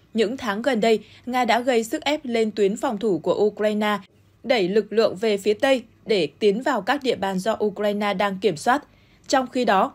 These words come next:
Kiev bị hạn chế bởi tình trạng thiếu hụt đạn dược và sự hỗ trợ lâu dài từ Mỹ vẫn đang bỏ ngỏ. Tổng tư lệnh quân đội Ukraine nhấn mạnh trước tình hình cấp bách trên, tất cả các quyết định cần thiết về việc bố trí lực lượng tiếp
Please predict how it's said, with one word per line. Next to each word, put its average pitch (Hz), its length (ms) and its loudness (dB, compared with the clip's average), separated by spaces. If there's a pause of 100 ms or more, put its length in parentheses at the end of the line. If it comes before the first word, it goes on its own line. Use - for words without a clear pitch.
(120)
Kiev 254 320 2
bị 214 120 -2
hạn 196 200 -4
chế 190 220 2
bởi 233 220 2
tình 196 220 0
trạng 185 200 -6
thiếu 202 200 0
hụt 254 220 -2
đạn 196 180 -2
dược 185 260 0 (240)
và 226 220 2
sự 220 180 0
hỗ 226 160 -2
trợ 269 220 -2
lâu 233 220 0
dài 208 240 -2
từ 202 140 2
Mỹ 196 320 4
vẫn 233 160 0
đang 254 180 -2
bỏ 208 140 4
ngỏ. 165 320 -2 (580)
Tổng 208 200 2
tư 269 120 0
lệnh 247 220 2
quân 240 160 0
đội 220 280 2
Ukraine 214 520 0
nhấn 196 220 0
mạnh 247 200 -2 (220)
trước 311 240 -4
tình 233 160 0
hình 208 240 -2
cấp 269 160 -2
bách 277 160 -2
trên, 233 200 0 (340)
tất 330 180 2
cả 220 200 2
các 285 160 -4
quyết 320 100 -2
định 240 240 0
cần 196 240 2
thiết 285 200 0 (100)
về 233 200 0
việc 226 220 0
bố 214 140 2
trí 226 240 -2
lực 277 220 0
lượng 190 220 0
tiếp 311 120 -2